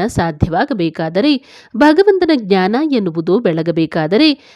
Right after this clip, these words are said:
ನಮ್ಮ ಮನಸ್ಸು ಶುಚಿಯಾಗಲೇಬೇಕು. ಆದರೆ ನಮ್ಮ ಮನಸ್ಸಿನ ಕೊಳೆ ರಾಶಿಯನ್ನು ನೋಡಿದರೆ ಇದನ್ನು ಶುಚಿಗೊಳಿಸುವ ಕೆಲಸ ನಮ್ಮಿಂದಂತೂ ಸಾಧ್ಯವಿಲ್ಲ. ಕಸವನ್ನು ಬಾಚಿ ಬಾಚಿ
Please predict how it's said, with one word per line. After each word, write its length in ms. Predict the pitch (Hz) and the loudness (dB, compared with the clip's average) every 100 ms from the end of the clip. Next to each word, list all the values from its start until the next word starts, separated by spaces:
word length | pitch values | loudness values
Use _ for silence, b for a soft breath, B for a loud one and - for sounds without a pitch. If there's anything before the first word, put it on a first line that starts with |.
| b | b
ನಮ್ಮ 240 | 262 330 440 | 0 2 4
ಮನಸ್ಸು 440 | 381 320 320 320 285 | 6 6 4 2 0
ಶುಚಿಯಾಗಲೇಬೇಕು. 1400 | - - 196 165 156 175 320 403 220 165 170 160 165 _ _ _ _ _ _ | -2 -4 -2 -2 -2 0 2 4 2 0 -4 -4 -6 _ _ _ _ _ _
ಆದರೆ 680 | 190 180 180 269 269 - _ - | -6 -4 0 2 0 -2 _ -4
ನಮ್ಮ 260 | 277 339 415 | -2 0 2
ಮನಸ್ಸಿನ 520 | 320 311 381 - 370 359 | 2 2 0 0 2 2
ಕೊಳೆ 300 | 349 208 202 | 2 4 4
ರಾಶಿಯನ್ನು 680 | 190 233 - 208 170 170 226 | 2 0 -2 -4 -2 -2 0
ನೋಡಿದರೆ 840 | 226 165 165 196 311 262 - _ - | 0 0 0 2 2 0 -8 _ 0
ಇದನ್ನು 320 | 330 339 311 | 2 4 2
ಶುಚಿಗೊಳಿಸುವ 760 | - 302 427 427 311 262 262 262 | 2 4 6 6 4 2 0 0
ಕೆಲಸ 340 | 226 190 - 196 | 0 0 0 0
ನಮ್ಮಿಂದಂತೂ 800 | 247 170 170 170 196 247 247 381 | 0 -2 -2 -2 -2 -2 2 2
ಸಾಧ್ಯವಿಲ್ಲ. 680 | - 170 226 - 330 170 170 165 160 _ _ _ _ _ _ - | 2 -2 -2 -2 -2 -4 -4 -4 -8 _ _ _ _ _ _ 0
ಕಸವನ್ನು 600 | 220 233 226 185 175 185 | 2 4 2 0 0 0
ಬಾಚಿ 440 | 226 185 180 254 277 | 2 0 0 0 2
ಬಾಚಿ 680 | 180 165 294 294 - - | 2 0 2 2 0 -14